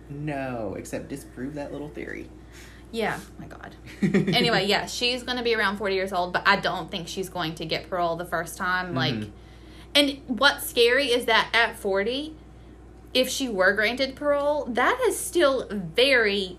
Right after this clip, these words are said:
Speaker 2: young.
Speaker 1: It is.
Speaker 2: Yeah, I'm five years away from
Speaker 1: Mm-hmm.
Speaker 2: forty.
Speaker 1: That's why I was so surprised when you said she'll be forty. Like, I was expecting, like, she'll be sixties or seventies at
Speaker 2: No, 'cause
Speaker 1: most.
Speaker 2: she was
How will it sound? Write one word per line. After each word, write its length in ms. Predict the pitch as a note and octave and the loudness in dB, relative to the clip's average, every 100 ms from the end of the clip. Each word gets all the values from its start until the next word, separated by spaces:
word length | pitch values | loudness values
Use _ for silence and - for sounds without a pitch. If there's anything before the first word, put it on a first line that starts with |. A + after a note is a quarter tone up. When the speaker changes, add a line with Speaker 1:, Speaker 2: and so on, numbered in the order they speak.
| - | -10
Speaker 2:
young. 260 | F#3 D#3+ C3+ | -4 -4 -2
Speaker 1:
It 80 | C3+ | 0
is. 500 | C#3+ G3+ E3+ - - - | 2 2 0 -4 -8 -8
Speaker 2:
Yeah, 120 | - | -6
I'm 340 | - A#4 A#4 G4 - - | 0 0 -2 -8 -14 2
five 320 | E4 F4+ D4 | 6 6 4
years 260 | D4 D4 C#4 | 2 2 2
away 300 | A#3+ C4 F#4+ | 2 2 2
from 280 | - D3+ D#3 | 0 0 2
Speaker 1:
Mm-hmm. 80 | D#3 | 4
Speaker 2:
forty. 380 | D3+ F3+ B3 - - - - - - | 2 2 0 -6 -16 -20 -20 -6 0
Speaker 1:
That's 180 | D3 | 0
why 280 | G3 F#3+ F#3+ | 2 4 4
I 40 | D#3 | 4
was 140 | E3+ | 2
so 100 | E3 | 0
surprised 440 | D#3 B2+ C#3+ F3+ C#3 | -2 -2 0 0 0
when 80 | |
you 60 | C#3 | -4
said 240 | - B2+ | -2 -4
she'll 180 | - C3 | -4 -4
be 160 | B2 B2+ | -2 -2
forty. 560 | - B2+ F#3 D3 A2+ | -2 0 2 2 2
Like, 140 | G#2+ A2+ | 0 0
I 80 | A#2+ | 0
was 120 | - | -2
expecting, 360 | D#3 D3 C#3 B2+ | -4 -4 -4 -4
like, 140 | B2+ | -6
she'll 160 | - A2+ | -6 -8
be 100 | A2+ | -8
sixties 760 | - - - A#2 A2 G#2 G2+ | -8 -8 -8 -6 -6 -6 -8
or 240 | G#2 G2 - - | -8 -8 -12 -16
seventies 720 | - - A#2 A#2+ A2+ G#2 G2+ - | -10 -2 -2 -2 -4 -4 -4 4
at 60 | |
Speaker 2:
No, 160 | E4+ G4 | 6 6
'cause 100 | - | 2
Speaker 1:
most. 140 | D4 - | 0 2
Speaker 2:
she 140 | G4 D5 | 4 6
was 120 | F#4 | 4